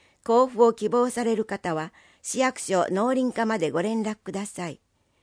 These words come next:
申し込み期限、五月三十一日金曜日。交付者の主な要件、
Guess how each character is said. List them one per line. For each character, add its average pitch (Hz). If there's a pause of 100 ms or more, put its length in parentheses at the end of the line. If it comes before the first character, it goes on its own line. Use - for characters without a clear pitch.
(300)
申 220
し -
込 240
み 220
期 196
限、 160 (300)
五 -
月 247
三 247
十 170
一 170
日 202
金 226
曜 220
日。 - (1040)
交 269
付 285
者 240
の 208 (280)
主 269
な 185
要 180
件、 165